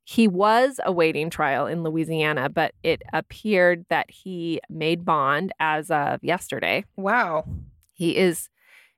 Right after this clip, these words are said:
Speaker 1: yeah, he is locked up, but they just moved him. He made bond, and then they took him to Mississippi, where they are keeping him locked up on a parole violation.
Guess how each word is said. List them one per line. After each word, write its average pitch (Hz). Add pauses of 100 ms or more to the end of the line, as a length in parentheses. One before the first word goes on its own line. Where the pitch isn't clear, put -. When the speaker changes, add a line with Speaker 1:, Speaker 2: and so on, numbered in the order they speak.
(100)
Speaker 1:
yeah, 175
he -
is 196
locked 180
up, 180
but 175
they 175
just 170
moved 180
him. 131
He 175
made 214
bond, 170
and 175
then 151
they 151
took -
him 160
to 151
Mississippi, 131 (640)
where 160
they 143
are 143
keeping 175
him 160
locked 160
up 151
on 156
a 147
parole 165
violation. 147